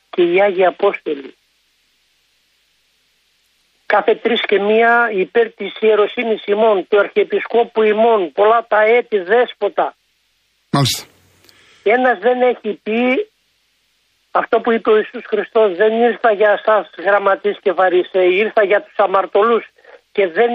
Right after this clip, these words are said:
Speaker 1: ήρθα για να κρίνω, ήρθα, ήρθα για να σώσω".
Speaker 2: Ωραία.
Speaker 1: Και ένα για τον αγαπητό το φίλο
Speaker 2: Ναι.
Speaker 1: που πήγε το παιδάκι του μετά τις εκλογές, ε, μία εβδομάδα, δέκα μέρες, πόσο ήτανε,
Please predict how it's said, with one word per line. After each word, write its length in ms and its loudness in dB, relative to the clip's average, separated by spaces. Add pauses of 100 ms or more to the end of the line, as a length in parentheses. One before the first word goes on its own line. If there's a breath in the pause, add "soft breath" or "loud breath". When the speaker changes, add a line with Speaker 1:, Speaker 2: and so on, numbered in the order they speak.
(140)
Speaker 1:
ήρθα 220 0
για 120 2
να 140 2
κρίνω, 440 0
ήρθα, 460 0
ήρθα 400 -2
για 160 2
να 120 2 (160)
σώσω". 440 -2 (1040)
Speaker 2:
Ωραία. 260 0 (580)
Speaker 1:
Και 80 2
ένα 260 2
για 200 -2
τον 160 0 (280)
αγαπητό 720 0
το 140 0 (100)
φίλο 380 0 (260)
Speaker 2:
Ναι. 180 2 (220)
Speaker 1:
που 260 -4
πήγε 300 0 (100)
το 240 2
παιδάκι 760 0 (100)
του 120 0 (760)
μετά 320 0
τις 180 -4
εκλογές, 720 0
ε, 80 -10 (240)
μία 160 2
εβδομάδα, 420 0
δέκα 280 0
μέρες, 320 -2
πόσο 280 0
ήτανε, 460 0